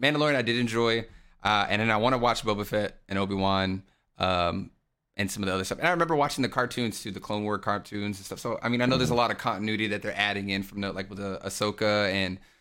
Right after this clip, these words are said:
Speaker 1: some of the other characters they're bringing in to have their own show. So I, I, I think they're really well written and pretty solid shows so far, at least with Mandalorian. I really enjoy it. And some of the, the, the new trilogy, I enjoyed it as well.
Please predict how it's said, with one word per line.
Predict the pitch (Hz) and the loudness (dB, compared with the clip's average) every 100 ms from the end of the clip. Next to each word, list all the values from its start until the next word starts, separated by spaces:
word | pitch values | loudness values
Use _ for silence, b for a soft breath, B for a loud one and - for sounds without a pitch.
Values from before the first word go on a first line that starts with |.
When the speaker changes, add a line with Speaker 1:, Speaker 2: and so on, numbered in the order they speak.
| b | b
Speaker 1:
some | - 110 | -6 -2
of | |
the | 101 | 0
other | 104 | 0
characters | 101 110 98 98 | 0 -2 -2 -6
they're | 104 | -2
bringing | 107 104 104 | 0 0 0
in | 101 | 0
to | |
have | 104 | 0
their | 98 101 | 0 -2
own | 101 | -2
show. | - 101 98 | -2 0 0
So | - 95 95 b b b b b _ _ _ _ - | -2 -4 -6 b b b b b _ _ _ _ -4
I, | - - | -2 -2
I, | 156 143 - | -4 -4 -4
I | 151 | -4
think | 160 170 | -2 -4
they're | 175 | -2
really | 165 156 151 | -2 0 0
well | 151 156 143 | 0 0 0
written | 151 - 156 156 | -2 0 2 4
and | 143 127 123 | 4 2 2
pretty | - 151 | 2 2
solid | - 147 143 | 2 2 0
shows | 120 143 151 143 | 0 0 0 0
so | 147 139 | 0 2
far, | 123 139 127 113 | 2 4 4 2
at | |
least | 123 139 127 | 2 0 0
with | 110 | 0
Mandalorian. | 123 117 110 135 120 | 2 2 2 2 2
I | |
really | 107 107 104 | 2 2 2
enjoy | 104 110 | 2 2
it. | 127 | 2
And | 123 | 0
some | 143 143 | 0 0
of | |
the, | 127 | -2
the, | 113 120 110 | -2 0 0
the | 117 | 0
new | 139 | 0
trilogy, | - 147 147 120 127 - | 0 -2 0 -4 -6 0
I | 135 | 0
enjoyed | 113 123 | 2 0
it | 120 | 0
as | 110 | -2
well. | 104 110 131 | -2 0 -2